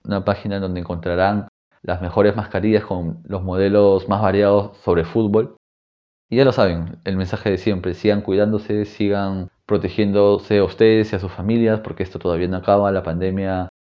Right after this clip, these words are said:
todavía sigue y nos queda cuidarnos para reencontrarnos más adelante, cuando todo esto haya pasado en los campos de juego.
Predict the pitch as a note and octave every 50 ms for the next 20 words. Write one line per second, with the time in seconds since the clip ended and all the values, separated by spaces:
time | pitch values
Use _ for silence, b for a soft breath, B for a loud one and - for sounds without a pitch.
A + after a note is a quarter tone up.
0 | _ - F2 F2 F2 F#2 F#2+ G2 G2 - - A2+ A2 G#2 G#2 G2+ G#2 G2+ - _
1 | _ _ _ _ _ _ - - F2+ E2+ E2+ E2+ E2 D#2 - - E2 - - G2
2 | F#2+ F#2+ F#2+ - F#2 F#2+ G2+ G2 G2+ G2+ G#2 - - F#2 F2+ F2 E2+ E2 E2 E2
3 | - - _ _ - - G#2+ G#2 G2+ G#2+ G#2 G#2+ D3 C#3 B2 G#2+ G#2 G#2+ G2+ -
4 | A2+ G2 F#2+ G#2+ G#2+ G2+ F#2+ F#2 G2+ F#2+ F#2 F#2 - _ _ _ _ _ _ _
5 | _ - F#2+ F2+ F2 F2 - - - G#2 G#2 G2 G2 G#2+ G2+ G2+ G2 G2 F#2 -
6 | G#2+ G2 F#2+ G2 G2 F#2+ F2+ E2 E2 - F#2 F2 F#2 F2+ F2+ F2 - - F2+ E2
7 | D#2 D2+ -